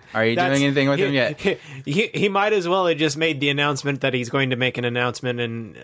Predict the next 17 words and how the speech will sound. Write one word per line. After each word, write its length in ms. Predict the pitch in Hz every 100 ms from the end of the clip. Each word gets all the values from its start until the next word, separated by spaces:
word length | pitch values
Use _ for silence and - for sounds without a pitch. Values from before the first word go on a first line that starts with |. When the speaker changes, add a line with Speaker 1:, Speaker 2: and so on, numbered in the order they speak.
| -
Speaker 2:
and 180 | - 120
an 120 | 117
announcement 640 | 113 113 117 120 - 117 110
later 500 | 117 120 120 120 120
that 320 | 104 113 101
is 160 | 117 -
going 260 | 123 123
to 200 | 110 127
actually, 460 | 110 127 - 131 110
in 100 | 113
fact, 500 | - 156 156 156 -
be 140 | 143
an 100 | 131
announcement 680 | 123 120 113 107 - 113 104
that 240 | - 110 90
will, 380 | 117 117 113 -
uh, 80 | -